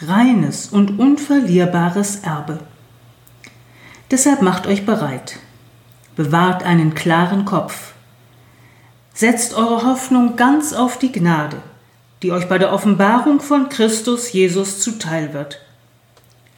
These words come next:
Lasst euch als gehorsame Kinder nicht von euren früheren Begierden leiten. Sie beherrschten euch, als ihr noch unwissend wart.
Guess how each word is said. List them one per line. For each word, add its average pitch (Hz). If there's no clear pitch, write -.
Lasst 285
euch 226
als 202
gehorsame 196
Kinder 240
nicht 247
von 202
euren 190
früheren 185
Begierden 180
leiten. 160
Sie 220
beherrschten 226
euch, 175
als 196
ihr 214
noch 220
unwissend 220
wart. 156